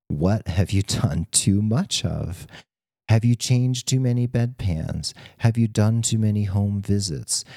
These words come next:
Have you not done enough home visits? Have you not looked your patients in the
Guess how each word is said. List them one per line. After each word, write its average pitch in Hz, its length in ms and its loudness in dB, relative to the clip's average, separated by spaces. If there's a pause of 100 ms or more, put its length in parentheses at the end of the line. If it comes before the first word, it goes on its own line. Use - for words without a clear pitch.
(160)
Have 113 140 2
you 127 120 2
not 131 320 -2
done 135 220 0
enough 139 400 -2
home 85 320 -2
visits? - 420 -4
Have 104 180 2
you 110 100 2
not 113 340 -2
looked 101 560 0
your 107 160 4
patients 110 540 -2
in 107 120 -2
the 107 160 -2